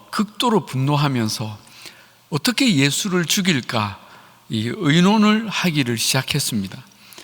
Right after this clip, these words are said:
그래서 다음 날인 화요일에는 예수님이, 어, 이 예루살렘의 여러 종교 지도자들로부터,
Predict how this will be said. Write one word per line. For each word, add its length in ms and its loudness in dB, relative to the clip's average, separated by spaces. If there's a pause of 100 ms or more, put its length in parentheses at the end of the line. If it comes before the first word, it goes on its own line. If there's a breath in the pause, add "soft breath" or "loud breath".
(360 loud breath)
그래서 320 2
다음 360 2
날인 340 2
화요일에는 1000 2 (840 loud breath)
예수님이, 920 2 (280 loud breath)
어, 340 -4
이 300 -2
예루살렘의 640 2
여러 200 4
종교 540 2
지도자들로부터, 1300 -2